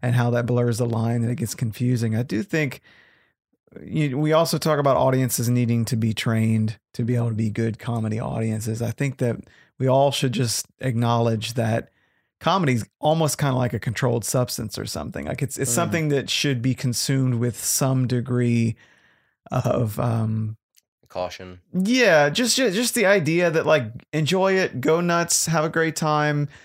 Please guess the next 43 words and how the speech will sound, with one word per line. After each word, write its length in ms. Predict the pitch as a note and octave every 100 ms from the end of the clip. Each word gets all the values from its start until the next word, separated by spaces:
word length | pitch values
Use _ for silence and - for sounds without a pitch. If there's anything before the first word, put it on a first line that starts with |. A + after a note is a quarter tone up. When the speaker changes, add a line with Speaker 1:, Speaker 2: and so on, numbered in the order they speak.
| -
Speaker 1:
just 180 | - C#3
like 180 | D#3+ D3+
cigarettes 640 | - E3+ C#3 D3+ D3+ D3
or 180 | D3 C#3+
whatever 400 | C3+ C#3+ D3+ D3+
else 260 | D3 D3+ C#3+
you, 100 | D#3
you 160 | D3 D3+
know, 160 | C3
whatever 360 | B2+ D3 E3+ -
Speaker 2:
Yeah, 80 | -
Speaker 1:
you 80 |
wanna 240 | G#3 F#3+ D#3
Speaker 2:
not, 160 | D3+
Speaker 1:
enjoy. 540 | C3+ A#2 C#3+ E3 C#3 A#2
Speaker 2:
not 120 | C#3
Speaker 1:
Just 140 | D3
Speaker 2:
take 180 | - D3
it 100 | C#3
so 180 | - C3+
seriously. 880 | - - B2+ C3 G#2+ G2+ - G2+ G#2
Speaker 1:
Well, 180 | A3 A3
that, 300 | F#3 G#3+ A#2+
Speaker 2:
Yeah. 60 | A#2+
Speaker 1:
but 120 | -
also 440 | E3+ F#3 F#3 F3
just 340 | D#3+ D#3+ E3 B2+
bear 280 | C#3+ D#3 E3+
in 80 | E3+
mind, 540 | F3+ G3 D#3 D3 D3
you 160 | F#3+ D#3
know, 300 | B2+ B2+ -
it's, 260 | - C#3+ -
it's 180 | D3+ -
just 200 | D#3 D3
like 140 | E3 -
fire 680 | - C#3+ E3+ C#3+ D3 D3
or, 240 | - C3+ B2+
or 200 | B2+ C3+
anything 300 | D3+ D3 C#3
else 180 | E3+ C#3+
that, 220 | B2 G2+
that's 180 | B2